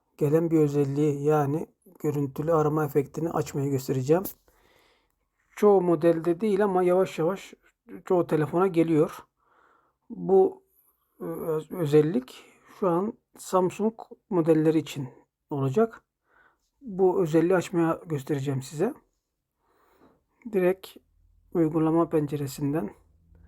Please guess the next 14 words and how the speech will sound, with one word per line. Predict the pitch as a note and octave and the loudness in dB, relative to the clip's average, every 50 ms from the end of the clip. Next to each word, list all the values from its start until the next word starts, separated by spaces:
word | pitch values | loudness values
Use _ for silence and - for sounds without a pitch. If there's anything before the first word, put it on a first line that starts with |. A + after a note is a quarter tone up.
| - - - - _ - | -20 -20 -20 -20 _ -8
ayarları | A3+ F3 E3 D#3+ D#3 D#3 D#3 D#3+ | -4 -2 0 0 2 2 2 2
açıyoruz. | E3 D3 D3+ - - E3+ D3 C3 C3+ D#3 - - - - - - _ _ _ _ _ _ _ _ _ _ _ _ _ _ _ _ _ _ _ _ _ _ _ _ _ _ _ _ _ _ - | 2 0 -2 -4 -4 -2 -2 -2 -2 -4 -6 -10 -20 -20 -20 -20 _ _ _ _ _ _ _ _ _ _ _ _ _ _ _ _ _ _ _ _ _ _ _ _ _ _ _ _ _ _ -16
Burada | - - F3 E3+ D#3+ D3 D3 D3 D3 | -10 -2 0 0 0 2 0 -2 -2
gelişmiş | D3 - E3 D#3 D3 - - F#3 E3 - D#3+ | -2 -2 0 0 0 -2 -4 -10 -10 -6 -4
özellikler, | C#3+ C#3 C#3 C3 C3+ C#3 C3 A3 D#3 D3+ E3+ E3 - - - - _ _ _ _ _ _ _ _ _ _ _ _ _ _ _ _ _ _ _ _ _ _ _ _ _ _ _ _ _ _ _ _ _ _ _ B3 _ _ _ - | -4 -4 -4 -4 -6 -10 -10 -4 -2 -2 -2 -2 -6 -12 -14 -16 _ _ _ _ _ _ _ _ _ _ _ _ _ _ _ _ _ _ _ _ _ _ _ _ _ _ _ _ _ _ _ _ _ _ _ -20 _ _ _ -4
katlara | - F#3 E3+ - - E3 E3+ E3 F3 E3+ E3 | -2 -2 -2 0 -2 -2 0 0 0 0 0
doğru | F3 D3+ D3 D3 E3 G3 - - _ _ | 0 0 2 2 0 0 -4 -6 _ _
görüntülü | - - E3 D#3+ E3 D#3+ D3 D3+ - E3+ F3+ | -2 0 2 2 2 0 0 -2 -2 0 2
arama | F3 E3 D#3+ D#3 E3+ F3 | 2 2 2 2 0 0
efekti, | E3 - - D3+ C3 - - - C#3+ C3 - - _ _ _ _ _ _ _ _ - | -2 0 0 -2 -2 -2 -8 -8 -8 -8 -8 -14 _ _ _ _ _ _ _ _ -18
efektleri. | - - C#3+ C3+ - - - C3+ C3+ C3 - _ _ _ _ _ _ _ _ _ _ _ _ _ - | -10 -8 -8 -8 -8 -6 -4 -4 -4 -4 -8 _ _ _ _ _ _ _ _ _ _ _ _ _ -6
Buraya | - F3 D#3+ | 0 0 0
geliyoruz. | D3+ F3 F#3 F3+ F3+ D#3+ D3 D3 F#3 F#3+ - - - - _ _ _ _ _ _ _ _ _ _ _ _ _ _ _ _ _ - | 2 0 0 2 2 2 2 2 0 -6 -10 -18 -20 -20 _ _ _ _ _ _ _ _ _ _ _ _ _ _ _ _ _ -10
Üstten | E3+ D3 - - - G#3 F#3+ - - | -10 -10 -8 -4 -2 0 0 -2 -4